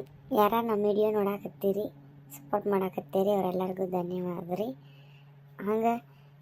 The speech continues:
ಇವತ್ತಿನ ವಿಡಿಯೋನ ಶುರು ಮಾಡೋಣ ಬರ್ರಿ. ಬರೀ ಬೂದಿ ತೆಗ್ದಿದ್ದು ಆತ್ ನೋಡ್ರಿ, ಇನ್ನು ಒಲೆ ಹಚ್ಬೇಕು. ನಮ್ಮ ಉತ್ತರ ಕರ್ನಾಟಕದ ಕಡೆ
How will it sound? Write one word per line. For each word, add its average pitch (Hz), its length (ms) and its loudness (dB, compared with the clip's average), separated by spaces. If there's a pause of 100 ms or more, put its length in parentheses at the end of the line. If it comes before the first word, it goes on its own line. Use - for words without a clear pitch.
ಇವತ್ತಿನ 226 540 0
ವಿಡಿಯೋನ 196 400 -2 (120)
ಶುರು 202 260 -4
ಮಾಡೋಣ 180 400 -4
ಬರ್ರಿ. 190 280 -2 (800)
ಬರೀ 226 160 4 (120)
ಬೂದಿ 214 300 6
ತೆಗ್ದಿದ್ದು 208 500 2
ಆತ್ 196 240 -4
ನೋಡ್ರಿ, 190 360 -2 (560)
ಇನ್ನು 208 240 0
ಒಲೆ 196 220 0
ಹಚ್ಬೇಕು. 175 520 -4 (440)
ನಮ್ಮ 240 140 -2 (100)
ಉತ್ತರ 269 200 -2 (120)
ಕರ್ನಾಟಕದ 240 640 0
ಕಡೆ 233 220 4